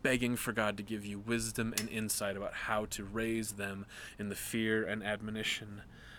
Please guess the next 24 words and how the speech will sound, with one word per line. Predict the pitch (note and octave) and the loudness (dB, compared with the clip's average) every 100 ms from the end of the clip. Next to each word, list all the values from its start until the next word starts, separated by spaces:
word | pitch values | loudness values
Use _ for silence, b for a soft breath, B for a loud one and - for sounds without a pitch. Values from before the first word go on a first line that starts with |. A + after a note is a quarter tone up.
| B | B
of | F#2+ G2+ | -10 -6
the | |
Lord. | G2+ F#2 - - - - - - - - - - - - B2 | -8 -8 -12 -16 -18 -20 -20 -20 -20 -20 -20 -20 -20 -2 0
Which | A#2+ - - - | 4 2 0 -2
leads | C#3+ B2 A2+ | 2 4 4
to | A2+ | 2
the | A2+ | 6
last | A2 A2 - | 8 8 4
critical | - A#2 G#2+ A2+ | 2 0 0 -2
area | G#2 G#2 G2+ | 0 2 0
that | G2+ G#2+ | -2 -6
you | A2 | -4
simply | - A2+ A2 | -2 -2 -2
must | G#2 G#2 A2+ A2+ - - B B - | -2 2 2 2 -2 -4 B B -2
have | A2+ G#2+ G#2+ G#2 - | 2 2 2 -2 -6
a | G#2+ | -8
plan | - - A2 G#2+ G#2+ G#2+ - | -8 0 2 2 2 -2 -4
for | - G#2+ G2 G2+ | -6 -2 -2 -4
in | - A2+ A2 A2 A2 B B G#2+ | -4 -2 -2 -2 -6 B B 0
your | G#2 | 2
child's | - G2+ G2+ G2+ G2+ G#2+ - - B B | 4 2 2 0 -2 -2 -4 -4 B B
life. | - - - - A#2 | -6 -6 -8 -6 -2
You | A2+ | 0
must | G#2+ G#2+ A#2+ B2 - - | 2 2 4 4 2 0